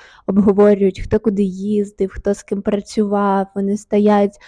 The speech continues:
а, на класних підборах, всі такі серйозні, всі такі модельні. А я стою, отут буде фотографія мого образу, в якого я прийшла на кастинг, з маминими цими підборами, і Марина мені каже:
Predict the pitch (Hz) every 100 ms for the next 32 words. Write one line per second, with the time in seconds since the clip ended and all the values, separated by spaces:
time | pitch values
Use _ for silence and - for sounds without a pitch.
0 | - _ - 202 220 208 226 240 214 -
1 | - 202 196 214 214 202 202 196 - 214
2 | 226 220 208 - 226 196 208 214 220 220
3 | 208 - 214 226 220 220 220 202 208 233
4 | 277 269 226 - 208 240 320 - - 214
5 | 226 302 349 _ _ - - 214 214 202
6 | 208 214 208 208 226 196 202 202 202 226
7 | 202 - 208 196 196 196 208 190 202 202
8 | 196 190 202 - 214 196 220 254 427 -
9 | 320 254 247 226 226 240 220 208 202 196
10 | 202 196 196 202 277 349 302 214 196 226
11 | 311 285 247 226 185 180